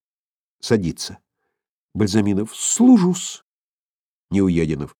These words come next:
Хорошее дело, с всякому свое, с купец торгуй, чиновник служи, шатун шатайся.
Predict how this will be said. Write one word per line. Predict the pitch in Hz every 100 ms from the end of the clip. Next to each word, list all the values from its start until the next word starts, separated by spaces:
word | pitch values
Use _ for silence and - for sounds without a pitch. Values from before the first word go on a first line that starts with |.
| _ _ _
Хорошее | - 90 92 143 208 233
дело, | 175 117 127 147
с | 147
всякому | - - 175 214 170
свое, | - 67 65 160 185
с | -
купец | 95 87 202 -
торгуй, | - 78 - 208
чиновник | 175 92 135 196 95 -
служи, | - 65 76 175 208 - _ _ _ _ -
шатун | - 131 - 220
шатайся. | - 76 76 113 156 175 143